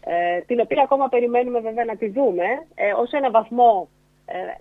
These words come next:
έγιναν βήματα την, ε, προηγούμενη Σύνοδο Κορυφής, αλλά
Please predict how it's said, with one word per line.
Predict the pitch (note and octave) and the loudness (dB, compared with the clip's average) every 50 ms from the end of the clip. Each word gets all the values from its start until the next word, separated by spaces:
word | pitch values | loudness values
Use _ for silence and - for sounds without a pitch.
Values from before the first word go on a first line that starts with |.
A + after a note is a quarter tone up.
| - - - - _ - - C#4+ D4 | -18 -20 -20 -16 _ 0 2 2 2
έγιναν | D4 G#3 G#3 F#3 F3+ E3+ D#3+ | 2 -2 -6 -6 -6 -8 -8
βήματα | E3+ F3+ E3+ E3 E3 E3 - F#3 A3 C#4+ E4+ E4+ _ _ _ _ - D#3+ - | -8 -6 -6 -6 -8 -6 -6 -6 -6 -6 -8 -14 _ _ _ _ -20 -18 -12
την, | - G3 F#3 F3+ | -10 -8 -6 -6
ε, | F3+ E3+ - | -8 -8 -8
προηγούμενη | F#3 F#3 F3+ F3+ F3 G3 F#3 F3+ E3+ F3 E3+ E3+ E3+ E3 D#3+ D#3 D3+ D3+ - _ _ _ _ | -6 -6 -6 -6 -6 -8 -8 -8 -8 -8 -10 -10 -8 -8 -8 -10 -10 -12 -14 _ _ _ _
Σύνοδο | - A3+ G#3 G#3 F#3+ F3+ F#3 | -4 -2 -2 0 0 0 0
Κορυφής, | - F3+ E3+ F3+ F3 - D#4+ F4+ F4 - D#4 C#4+ C#4 | 2 2 -2 -2 -2 -2 -2 -2 -2 -2 -2 -2 0
αλλά | C4+ C4+ C4 B3+ | 2 2 2 2